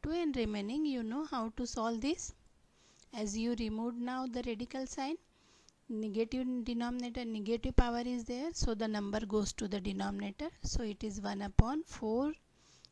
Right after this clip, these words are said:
raised to the power three by two. Now four cube means sixty-four.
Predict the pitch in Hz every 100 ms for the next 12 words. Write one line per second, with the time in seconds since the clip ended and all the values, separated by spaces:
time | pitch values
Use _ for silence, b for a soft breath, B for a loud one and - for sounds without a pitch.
0 | - 208 208 - 202 214 208 208 220 -
1 | 202 220 226 - 339 - b b b _
2 | - 220 233 - 240 247 285 - - -
3 | - 240 247 220 262 339 - - - 214
4 | - 240 226 277